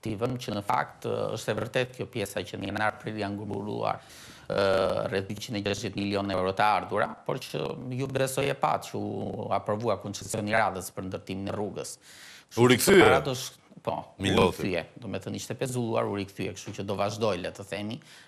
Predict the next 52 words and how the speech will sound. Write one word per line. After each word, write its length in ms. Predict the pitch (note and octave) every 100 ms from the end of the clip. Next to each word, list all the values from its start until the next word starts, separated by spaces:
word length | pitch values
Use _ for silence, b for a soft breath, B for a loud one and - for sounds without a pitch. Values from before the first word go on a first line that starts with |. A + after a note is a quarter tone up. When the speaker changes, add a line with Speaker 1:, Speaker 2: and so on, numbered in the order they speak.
| _
Speaker 1:
pak 220 | F#2+ -
rëndësi 260 | F#2+ - F#2+
ka 120 | F#2+
forma. 300 | F#2 F#2 E2+
Do 80 | G2
me 140 | G#2 -
thënë, 160 | -
thelbi 320 | - D3 C#3 B2+
është 140 | B2
që 60 | A#2+
këto 120 | C#3+
para 240 | D3+ C3+ A#2+ - B B -
nuk 140 | G#3+ F3+
duhen 240 | E3+ G2 D#3
për 100 | D3
qytetarët, 520 | C#3 B2+ A#2 G#2 F#2 F2+
sepse 280 | F#2+ A2
qytetarët 560 | G#2+ A#2 - C#3 D3 A2+
koha 160 | C3 A2
ka 80 | G#2
treguar 400 | A2 G#2 B2+ G2
që 180 | G2 G#2 - -
duhet 320 | G2+ A2+ A2+
t'ja 80 | G#2+
dalim 300 | G#2+ A2+ G2+
vetë 240 | A2+ G#2+ G2+
gjithmonë, 320 | F#2 G#2+ G#2
kështu 240 | - A#2+
të 80 | G2
paktën 340 | F#2+ F#2 G2 F#2+ B B B - G#2
arsyetojnë, 640 | G#2 - A2 F#2+ A2 G2+
le 80 | F#2+
të 120 | F2+ F#2+
themi, 200 | G2 F2+
politikë 400 | F#2+ F#2 F#2 F#2
bërësi 320 | F2+ G2 -
në 160 | - -
tërësi. 380 | - - D2+ - B B
Speaker 2:
<laughs> 340 | B B - F#2+
Speaker 1:
Ato 180 | F#2+ C3+
që, 240 | - B2 G2+
do 80 | G2
me 80 | G#2
thënë, 160 | A#2+
para 240 | - G2+ C3+
duhen 300 | A2 B2 C3
për 160 | G#2+ G2
t'ua 160 | G2 F#2+
dhënë, 260 | A#2 G2+
le 120 | F#2+ F#2
të 100 | F#2 A2+
themi 300 | G#2 G#2